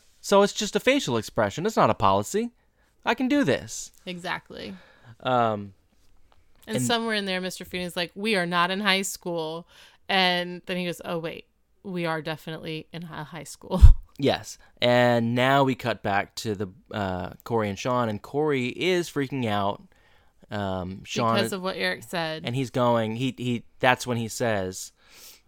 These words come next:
Speaker 1: "I'm not gonna talk to Sha-, I'm not gonna talk to Eric. I, like, I'm fine. I don't need to talk to Eric.
Speaker 2: Yeah,
Speaker 1: I'll be
Speaker 2: and
Speaker 1: right
Speaker 2: Sean's
Speaker 1: back."
Speaker 2: just like, Sean's just like, "Good. He's, like, psyching you out." And then Corey's like, "I'm not gonna talk to him. I'll be right back." And then goes and immediately sits at the next table over where
Speaker 1: Mm-hmm.
Speaker 2: Eric is.
Speaker 1: Mm-hmm. And is like,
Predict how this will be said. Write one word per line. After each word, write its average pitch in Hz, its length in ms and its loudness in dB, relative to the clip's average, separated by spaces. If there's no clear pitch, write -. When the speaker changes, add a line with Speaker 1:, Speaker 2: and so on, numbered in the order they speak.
Speaker 1:
"I'm 127 140 0
not 220 140 2
gonna 262 100 -2
talk 131 200 0
to - 40 -12
Sha-, - 240 -4
I'm 156 140 2
not 180 100 2
gonna 202 140 0
talk 208 160 -2
to 214 80 0
Eric. 220 220 2
I, 104 40 -2
like, 110 180 -2
I'm 135 140 0
fine. 151 320 4
I 139 120 0
don't 254 140 2
need 190 120 0
to 156 80 0
talk 117 340 0
to 117 80 0
Eric. 139 220 0
Speaker 2:
Yeah, 233 80 -2
Speaker 1:
I'll 185 60 2
be - 20 6
Speaker 2:
and 202 80 6
Speaker 1:
right 180 80 4
Speaker 2:
Sean's 190 220 4
Speaker 1:
back." - 20 -8
Speaker 2:
just 208 240 -4
like, 196 240 0
Sean's 220 240 -2
just 208 160 -6
like, 202 140 -6
"Good. 208 260 2
He's, - 440 -6
like, 190 180 -4
psyching 202 360 -4
you 190 140 -2
out." 170 240 0
And 185 100 -4
then 180 180 -2
Corey's 185 240 -6
like, - 120 -12
"I'm 175 120 -2
not 226 120 0
gonna 226 160 0
talk 170 240 -4
to 190 60 -8
him. 185 120 -6
I'll 196 80 -4
be 196 80 -2
right 196 160 2
back." 180 240 2
And 185 100 -4
then 180 140 -2
goes 185 220 -4
and 180 100 -4
immediately 185 400 -2
sits 226 260 -6
at 233 140 2
the 269 120 2
next - 280 -2
table 165 380 -8
over 175 460 -8
where 175 200 -4
Speaker 1:
Mm-hmm. 170 80 -4
Speaker 2:
Eric 165 240 -10
is. 170 360 -12
Speaker 1:
Mm-hmm. 120 220 -4
And 101 440 -2
is 104 140 -6
like, 107 240 -4